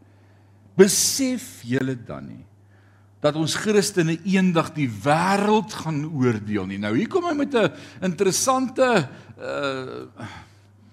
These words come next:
invalshoek. Hier's 'n interessante ding wat hy hier oor, wat, wat hy na gryp en, en dis die hiernamaals, eh, en in besonder die duisend jaar van vrede. Openbaring gaan ons leer om, om dit te onthou as jy Openbaring saam met my gedoen het,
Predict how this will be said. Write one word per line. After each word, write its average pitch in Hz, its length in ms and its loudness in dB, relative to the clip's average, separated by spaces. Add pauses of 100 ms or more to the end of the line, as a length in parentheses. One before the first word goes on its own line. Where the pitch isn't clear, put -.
(340)
invalshoek. 226 840 2
Hier's 165 220 -2
'n 170 120 -2
interessante 180 560 -2
ding 175 160 -2
wat 165 120 -4
hy 139 120 -2
hier 139 380 0
oor, 123 200 0 (320)
wat, 123 240 -4
wat 117 160 -6
hy 131 60 -2
na 123 120 0
gryp 233 800 0
en, 151 140 0
en 151 320 -4
dis 165 180 0
die 165 300 0 (220)
hiernamaals, 165 1160 2
eh, 143 240 -4
en 143 80 -6
in 135 80 -2
besonder 170 360 0
die 151 100 0
duisend 139 360 -4
jaar 131 200 -2
van 127 180 -10
vrede. 202 480 0
Openbaring 131 680 0
gaan 139 140 -6
ons 123 160 -4
leer 127 240 0
om, 123 120 0 (260)
om 120 100 -2
dit 123 140 2
te 127 80 -6
onthou 123 380 0
as - 120 -6
jy 127 80 -6
Openbaring 123 460 -4
saam 131 300 -6
met 110 100 -6
my - 0 -
gedoen 127 380 -4
het, 196 240 2